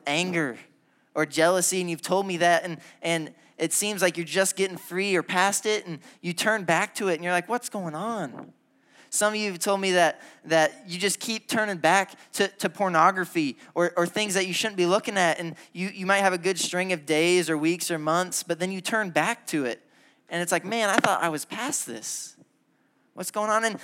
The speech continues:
and sometimes we just can't seem to find the freedom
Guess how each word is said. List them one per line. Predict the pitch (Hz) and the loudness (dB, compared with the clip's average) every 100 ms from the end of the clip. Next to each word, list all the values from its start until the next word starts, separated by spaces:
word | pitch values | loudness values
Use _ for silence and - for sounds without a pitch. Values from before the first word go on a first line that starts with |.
| - - | -10 -2
and | 208 196 - _ | -2 -4 -16 _
sometimes | - 262 311 277 190 | -2 0 4 2 2
we | 180 247 | -4 -4
just | 233 214 208 - _ _ _ _ _ _ - | -2 -2 -2 -8 _ _ _ _ _ _ -14
can't | - 226 269 | -4 -4 -2
seem | - 220 226 | -2 -4 -4
to | |
find | 226 165 151 151 | -2 0 0 -2
the | 139 | -6
freedom | - 220 220 131 123 | -6 -6 -4 -4 -6